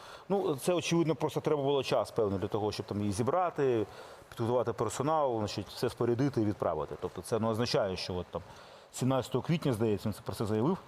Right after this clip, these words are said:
що мені так пам'ять не зраджує, десь в середині квітня це було. То в суботу він це заявив, а в понеділок вона вже в Україні, такого не буде. От, там треба певний час для того, щоб і з логістичної точки зору, і з точки зору підготовчої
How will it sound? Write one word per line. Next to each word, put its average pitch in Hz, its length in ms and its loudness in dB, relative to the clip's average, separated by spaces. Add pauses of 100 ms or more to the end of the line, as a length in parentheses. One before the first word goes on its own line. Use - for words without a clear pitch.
що - 140 -8
мені 92 180 -2
так 90 140 -6 (100)
пам'ять 101 260 0
не 101 60 -4
зраджує, 110 340 0
десь 104 120 -2
в - 20 -8
середині 113 300 0
квітня 110 240 0
це - 120 -8
було. 85 240 -4 (840)
То 107 680 2
в 113 100 -2
суботу 139 340 2
він 131 100 2
це 147 100 0
заявив, 135 380 4
а 127 40 0
в - 20 -6
понеділок 127 440 2
вона 123 140 2
вже 110 120 0
в 120 40 2
Україні, 110 340 0
такого 98 300 -2
не 104 80 2
буде. 90 180 -2 (840)
От, 80 140 -4
там 87 100 -6
треба 117 220 0
певний 117 300 2
час 143 220 2
для 113 80 0
того, 110 260 -2
щоб 101 200 -4
і 104 120 0
з 92 40 -6
логістичної 123 500 0
точки 127 280 -4
зору, 107 240 0
і 95 40 0
з - 40 -18
точки 113 220 -4
зору 104 180 0
підготовчої 120 640 0